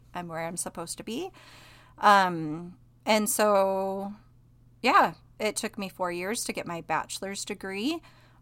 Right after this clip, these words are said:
Um, I then applied to the master's program in social work at B Y U. It was an amazing experience. I loved it. It was five semesters. It was a little bit longer than I needed because I had my bachelor's. I only needed a three-semester program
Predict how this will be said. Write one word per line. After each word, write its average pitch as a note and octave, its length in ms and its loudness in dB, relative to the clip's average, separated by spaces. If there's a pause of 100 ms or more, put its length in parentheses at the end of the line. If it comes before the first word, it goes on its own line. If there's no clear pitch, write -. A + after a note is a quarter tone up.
Um, F3+ 600 0
I F#3 460 0 (420)
then F#3+ 220 2
applied F#3 480 0
to G#3 100 -6
the F#3 120 -6
master's F3+ 720 -2
program B3+ 520 -2
in B3+ 100 2
social B3+ 340 -4
work C4+ 180 -2
at A3+ 120 -4
B A#3 140 -4
Y A#3+ 120 -2
U. A#3+ 440 -2 (280)
It G#3+ 180 -2
was G#3+ 200 0
an G3 80 -2
amazing F3+ 520 -4
experience. D#3 920 -6
I F3+ 120 -2
loved E3 260 -2
it. C3+ 240 -6
It - 20 -8
was E3+ 160 -8
five F3 240 -2
semesters. F3 640 -4
It - 20 -4
was G3 120 0
a A#3+ 40 -2
little C4 180 0
bit C#4 160 0
longer G3+ 360 0
than A3+ 180 0
I F#3 80 -4
needed F3+ 460 -2
because F#3+ 320 -6
I E3 140 -2
had F3+ 200 -2
my E3+ 140 -6
bachelor's. F#3 580 -4
I F3+ 120 -4
only F#3+ 240 -4
needed E3+ 280 -6
a D#3 40 -6
three-semester F3 760 -6
program A3+ 600 -2